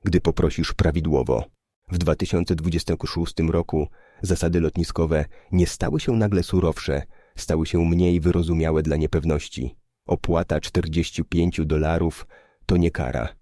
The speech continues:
To sygnał, że system oczekuje od pasażerów poruszania się jako części procesu, a nie uczenia się go w trakcie. Dla starszych podróżnych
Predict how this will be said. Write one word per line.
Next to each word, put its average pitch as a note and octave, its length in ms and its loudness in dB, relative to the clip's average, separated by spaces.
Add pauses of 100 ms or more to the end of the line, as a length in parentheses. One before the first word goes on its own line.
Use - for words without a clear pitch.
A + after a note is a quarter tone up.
(280)
To E2 120 2
sygnał, D#2+ 480 0 (240)
że F2 200 2
system A#2 400 0
oczekuje F#2+ 460 2
od - 100 -2
pasażerów F2 640 0 (260)
poruszania E2 540 2
się E2 200 0
jako E2 220 0
części D#2+ 400 0
procesu, D2+ 560 -2 (460)
a E2 140 2
nie E2+ 240 4
uczenia D#2+ 420 0
się D#2+ 220 -2
go D#2 100 2
w - 80 -4
trakcie. D2 560 -2 (420)
Dla E2 280 2
starszych - 580 0
podróżnych F2 880 0